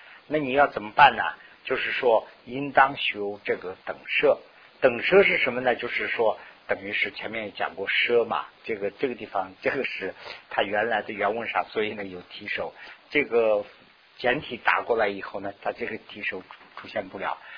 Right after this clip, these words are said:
所以呢等舍就是舍了。这个舍呢，就是说，啊，不要，啊，这个，呃，撤离，也不要，啊，沉默，就是中间的。这个呢，就是说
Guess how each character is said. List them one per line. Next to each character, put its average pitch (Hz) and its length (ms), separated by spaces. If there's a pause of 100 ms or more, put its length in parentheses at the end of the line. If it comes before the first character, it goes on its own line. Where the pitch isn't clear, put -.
(120)
所 123 180
以 120 60
呢 117 140
等 95 260
舍 - 240
就 131 160
是 104 140
舍 - 320
了。 101 200 (380)
这 165 100
个 143 120
舍 104 320
呢， 120 140
就 127 140
是 - 160
说， 107 360 (320)
啊， 85 460 (100)
不 131 80
要， 131 400 (600)
啊， 76 560
这 107 120
个， 78 380 (480)
呃， 80 320
撤 - 260
离， 78 200 (400)
也 107 240
不 - 180
要， 135 500 (360)
啊， 82 440
沉 - 180
默， 123 320 (400)
就 131 120
是 110 180
中 139 360
间 131 260
的。 - 140 (400)
这 175 220
个 113 120
呢， 95 140
就 - 160
是 - 160
说 - 260